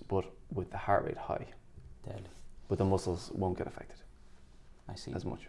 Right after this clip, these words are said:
Speaker 2: I see, I see, I see. I like that. And then we've got part A, and you've just written, written, written, written gymnastics mobility.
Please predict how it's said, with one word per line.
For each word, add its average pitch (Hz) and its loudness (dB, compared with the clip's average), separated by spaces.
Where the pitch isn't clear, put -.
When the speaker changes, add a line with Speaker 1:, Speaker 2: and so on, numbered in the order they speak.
Speaker 2:
I 98 -8
see, 95 -4
I 95 -6
see, 98 -10
I - -10
see. 85 -10
I - -2
like 85 -2
that. 92 -10
And 117 6
then 117 8
we've 123 8
got 131 10
part 117 12
A, 107 4
and 110 4
you've 110 2
just 117 6
written, 110 4
written, 117 2
written, 120 -2
written 123 -2
gymnastics 110 6
mobility. 113 6